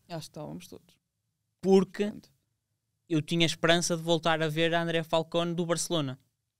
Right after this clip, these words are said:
Speaker 1: Exato.
Speaker 2: Ok, ela passou por muita coisa entretanto, muitas lesões. Estava com esperança que pudesse relançar. Até agora o que eu vi da Andrea Falcone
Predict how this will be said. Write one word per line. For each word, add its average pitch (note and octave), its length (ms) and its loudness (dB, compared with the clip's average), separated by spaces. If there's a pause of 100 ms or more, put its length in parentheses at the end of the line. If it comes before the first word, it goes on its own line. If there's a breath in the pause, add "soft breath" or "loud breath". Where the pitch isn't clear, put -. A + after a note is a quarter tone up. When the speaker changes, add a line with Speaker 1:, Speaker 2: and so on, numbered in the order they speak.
(460)
Speaker 1:
Exato. D#3+ 440 -14
Speaker 2:
Ok, C#3+ 240 4
ela C3+ 160 4
passou A2+ 240 -4
por A2+ 140 -8
muita A2 200 -2
coisa A2 320 -2
entretanto, C3+ 600 -4
muitas A2+ 320 -4
lesões. C#3 500 -2 (480 soft breath)
Estava E3 280 -8
com E3+ 80 -4
esperança E3+ 400 -4
que - 80 -20
pudesse E3 340 -4
relançar. C#3 420 -4 (1600)
Até B2+ 200 -10
agora C3 280 -10
o - 20 -10
que - 100 -20
eu C3 60 -14
vi C3 80 -8
da C3 80 -8
Andrea C3 220 -10
Falcone C#3 520 -12